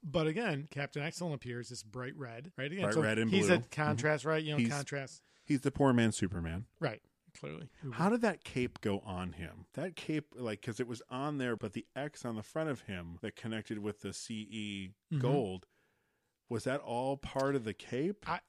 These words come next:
Speaker 1: you know, I think that's one of those costumes that has to get, like, assembled on him. You know, it's not, like, separate pieces. It, I, I feel like that's one of those things where there was, you have, he has to be put into the costume.
Speaker 2: How does he pee?
Speaker 1: Well, I think they've learned now that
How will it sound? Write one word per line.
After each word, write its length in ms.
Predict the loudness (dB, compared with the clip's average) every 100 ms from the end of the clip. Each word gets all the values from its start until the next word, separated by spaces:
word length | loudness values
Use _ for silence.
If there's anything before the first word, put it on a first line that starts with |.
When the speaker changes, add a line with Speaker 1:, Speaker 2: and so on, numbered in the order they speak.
| -14 -10
Speaker 1:
you 240 | -2 2
know, 140 | 4 4
I 80 |
think 200 | 2 0
that's 200 | -2 -2
one 160 | 0 0
of 60 | 0
those 140 | -4
costumes 500 | -4 -4 -2 -2 -4 -2
that 120 | -6
has 240 | -8 -10
to 100 | -10
get, 240 | -8 -8 -8
like, 160 | -10
assembled 640 | -6 -4 -2 -2 0 -2 -2
on 240 | -6 -4 -2
him. 380 | 0 0 -2 -6 -2
You 120 | 0
know, 80 | 2
it's 160 | 2
not, 240 | 4 6 6
like, 400 | 6 6 2 -10
separate 440 | -8 -2 -2 -4 -4
pieces. 340 | -4 -4 -4
It, 220 | -6 -8 -10
I, 120 | -10 -8
I 20 |
feel 140 | -2 0
like 100 | 0
that's 180 | -2
one 80 | -2
of 20 | -4
those 100 | -4
things 140 | -6
where 100 | -4
there 220 | -4 -4 -4
was, 260 | -6 -10 -6
you 140 | -2
have, 80 | -2 -4
he 140 | -4 -2
has 140 | -2
to 80 | -4
be 100 | -8
put 280 | -8 -10 -8
into 220 | -6 -6
the 80 | -6
costume. 500 | -8 -8 -8 -8 -10 -8
Speaker 2:
How 120 | -4
does 100 | -2
he 60 | -2
pee? 260 | -2 -4 -4
Speaker 1:
Well, 140 | -4 -2
I 80 | 0
think 220 | -2 -4
they've 240 | -2 -2 0
learned 380 | 2 2 2 0
now 320 | -2 -2 -4
that 140 | -6